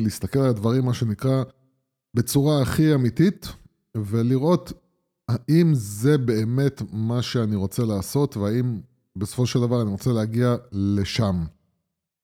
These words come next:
וכשאתם בונים את התוכנית, בעצם אתם עושים איזשהו מין בריינסטורם כזה, ואתם פותחים את הדברים.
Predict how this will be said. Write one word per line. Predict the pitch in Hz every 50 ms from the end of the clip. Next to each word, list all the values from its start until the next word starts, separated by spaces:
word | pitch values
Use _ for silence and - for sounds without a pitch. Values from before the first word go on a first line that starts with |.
| - - - - - - _ _ _ _ _ -
וכשאתם | - - 147 127
בונים | 135 160 185 208 202
את | 185
התוכנית, | 170 147 156 - - 202 202 185 160
בעצם | 156 170 175 165 - 180 170 156
אתם | 147 - 151 143 143 143 139 135
עושים | 131 120 - - 160 160 160
איזשהו | 151 139 - - 139 135 131
מין | 131 131 127 120 117 107
בריינסטורם | 113 123 139 139 135 - - - 131 123 123 120 117
כזה, | - 113 110 101 - 98 95 104 117 131 151 - _ _ _ _ - - _ _ _
ואתם | - - 127 113
פותחים | - - - - - 185 190
את | 156 175
הדברים. | 151 127 117 123 120 107 104 104 101 107 117 127 131